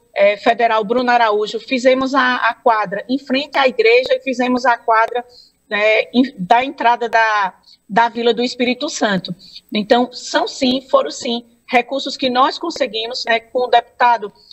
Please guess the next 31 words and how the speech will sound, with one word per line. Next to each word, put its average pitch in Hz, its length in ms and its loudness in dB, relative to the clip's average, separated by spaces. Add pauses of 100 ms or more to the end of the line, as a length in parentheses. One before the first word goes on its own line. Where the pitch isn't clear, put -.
(160)
é, 208 160 2
federal 220 480 2
Bruno 254 320 0
Araújo, 214 560 -2 (260)
que 254 140 -4
nós 269 320 0
cadastramos 233 680 -2
e 262 80 -2
deixamos 247 560 0
tudo 302 340 0
pronto, 233 360 2
os 240 100 -8
projetos, 233 500 0
os 240 140 -6
convênios, 226 480 -2
todos 277 400 0
certos - 720 -4
na 226 140 2
Caixa 240 240 -2
Econômica, 220 500 -4
inclusive 240 440 2
projetos, 220 520 -2 (380)
é, 208 320 4
elaborados. 214 720 0 (260)
Eles 226 260 0
foram 254 220 2
feitos 226 480 -2
por, 233 560 2 (140)
por 254 160 2
Marcos 240 400 -2
Valença, 226 580 0